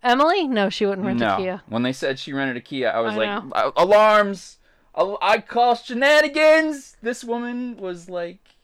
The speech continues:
Speaker 2: <laughs> sorry.
Speaker 1: I'm triggered.
Speaker 2: <laughs> Yeah, anyway. <laughs> Um, she would not have rented a Kia. So right away, I was like,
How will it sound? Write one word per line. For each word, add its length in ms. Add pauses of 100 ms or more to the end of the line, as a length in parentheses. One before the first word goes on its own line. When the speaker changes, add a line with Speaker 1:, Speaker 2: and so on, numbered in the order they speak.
Speaker 2:
<laughs> 500
sorry. 440 (420)
Speaker 1:
I'm 120
triggered. 460 (240)
Speaker 2:
<laughs> 1300
Yeah, 260 (140)
anyway. 320
<laughs> 60 (1700)
Um, 400 (420)
she 560
would 260
not 280
have 160
rented 280
a 60
Kia. 420
So 280
right 280
away, 560
I 160
was 240
like, 240